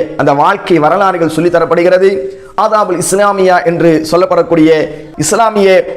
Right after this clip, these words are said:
ஒழுக்கங்கள், நற்பண்புகளை பற்றி அங்கே சொல்லித்தரப்படுகிறது. அதே போன்று குழந்தைகள்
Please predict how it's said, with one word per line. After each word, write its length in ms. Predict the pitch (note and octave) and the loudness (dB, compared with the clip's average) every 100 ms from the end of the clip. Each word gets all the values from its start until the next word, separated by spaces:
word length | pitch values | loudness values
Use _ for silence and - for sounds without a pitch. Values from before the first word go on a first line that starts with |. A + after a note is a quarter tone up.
| - | -2
ஒழுக்கங்கள், 580 | D#3 - - G3+ F#3 F3 D3+ | 0 0 -2 -2 0 0 0
நற்பண்புகளை 640 | E3 - A#3+ A3+ G3 F#3 | -2 -2 -4 -2 0 0
பற்றி 500 | F3 E3+ E3+ E3 D#3+ - | -2 -2 0 0 -2 -6
அங்கே 240 | D#3 D#3+ D#3 | -4 0 0
சொல்லித்தரப்படுகிறது. 800 | D#3+ F3+ F3 F3 F3+ F#3 G3 G#3 - - _ - | 0 0 0 0 0 0 0 -2 -4 -14 _ -6
அதே 140 | F3+ A#3 | -4 -2
போன்று 180 | G#3 F#3+ F#3 F#3 | -2 -2 -2 -2
குழந்தைகள் 400 | G3+ G#3 G3 | -2 0 2